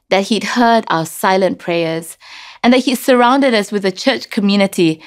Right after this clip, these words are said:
that would fight our battles with us. When Mary and Elizabeth got together, they didn't just sit around and chat, as fun as that might be. It says in verse forty-one, "The baby leaped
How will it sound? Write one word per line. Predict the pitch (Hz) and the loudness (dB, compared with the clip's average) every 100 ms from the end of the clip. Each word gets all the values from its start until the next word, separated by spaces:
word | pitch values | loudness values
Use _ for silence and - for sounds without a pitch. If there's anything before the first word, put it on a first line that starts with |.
| - - | -20 -10
that | - - | 0 2
would | 185 | 2
fight | 190 - 214 233 - - | 0 0 2 0 -4 -4
our | 185 | -2
battles | 165 165 160 - 151 151 - - | -2 -4 -6 -6 -6 -6 -12 -10
with | 170 165 165 | -6 -6 -6
us. | 156 160 - - - _ _ _ _ _ _ _ _ _ _ _ _ _ _ _ _ - | -10 -10 -14 -16 -20 _ _ _ _ _ _ _ _ _ _ _ _ _ _ _ _ 0
When | 233 226 | 4 6
Mary | 220 233 | 6 4
and | 233 | 2
Elizabeth | 214 196 196 190 185 | 2 0 0 0 0
got | - 147 | 0 -4
together, | - 190 190 185 156 170 - | -4 0 0 2 0 -2 -2
they | 196 | 0
didn't | 202 277 262 | 2 2 2
just | 226 - | 0 -2
sit | - 240 | -2 0
around | 214 208 | 2 2
and | 170 | 0
chat, | 147 - 220 - _ _ _ | -4 -2 -2 -2 _ _ _
as | 202 - - | -10 -8 -2
fun | 254 247 | 2 2
as | 214 | 2
that | 185 175 | 0 0
might | 151 - | -2 -2
be. | 208 170 160 - - - _ - | -2 -2 -4 -12 -20 -20 _ -2
It | 202 | 0
says | 254 226 | 2 2
in | 208 190 | 2 2
verse | 208 220 | 2 2
forty-one, | - 202 185 175 175 170 | 0 0 2 2 2 0
"The | 165 | -2
baby | 175 185 196 196 170 - | 2 2 2 -2 -2 -2
leaped | 185 196 208 254 302 - - | -4 0 4 4 2 -4 -18